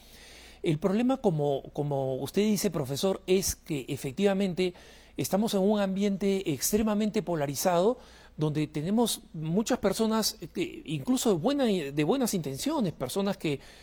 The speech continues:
son, este, reconocidos militantes pro vida, ¿no? Eh, y que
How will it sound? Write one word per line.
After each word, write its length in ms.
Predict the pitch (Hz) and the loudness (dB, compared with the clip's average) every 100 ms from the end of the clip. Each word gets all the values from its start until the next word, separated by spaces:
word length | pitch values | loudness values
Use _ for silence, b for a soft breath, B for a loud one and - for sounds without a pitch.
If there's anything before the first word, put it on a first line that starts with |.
| B | B
son, 420 | - 180 185 185 | -4 0 0 0
este, 500 | 165 - - 120 113 b b b | -2 -4 -6 -6 -8 b b b
reconocidos 760 | - 131 131 123 123 208 190 190 | -8 -4 -2 -2 0 4 4 4
militantes 580 | - 135 131 170 175 180 | 0 -2 0 0 0 0
pro 240 | - 139 139 | -2 0 2
vida, 540 | 214 208 151 139 190 | 2 2 2 2 0
¿no? 260 | 156 120 131 | -6 -8 -6
Eh, 320 | 151 127 117 110 | -4 -2 -4 -6
y 160 | 139 | -8
que 200 | 135 123 | -4 -6